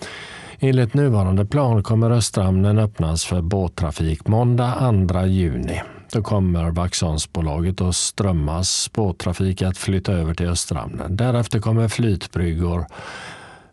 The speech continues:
eh, till en tillfällig gästhamn att byggas i Söderamnen. Mer information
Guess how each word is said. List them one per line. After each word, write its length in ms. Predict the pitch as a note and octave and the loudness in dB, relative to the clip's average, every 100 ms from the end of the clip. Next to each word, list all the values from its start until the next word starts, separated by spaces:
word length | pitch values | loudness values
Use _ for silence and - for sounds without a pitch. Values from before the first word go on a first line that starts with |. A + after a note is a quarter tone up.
| - | -4
eh, 240 | F#2+ F2+ | 0 0
till 280 | F2 G#2 G#2 | 0 0 2
en 160 | A2+ G#2+ | 2 2
tillfällig 500 | C3+ A2 G#2 F#2 G2 | 2 2 2 2 2
gästhamn 520 | G#2+ - G#2 D#2 D#2+ | 2 0 -2 0 -2
att 140 | D#2+ | -2
byggas 500 | G2+ D#2+ D2+ D#2 - | -2 0 -2 -2 -2
i 320 | F#2+ G2+ G#2+ | 0 2 2
Söderamnen. 1120 | G#2+ - - C#3 G2+ D2+ C#2 - G#2 F#2+ - F2 - | 0 -2 0 0 0 -2 -4 -4 -6 -6 -8 -8 0
Mer 200 | B2+ B2+ | 2 2
information 840 | B2 - A#2+ A2+ A2+ G#2+ G#2+ G#2+ | 0 0 -2 0 2 2 2 2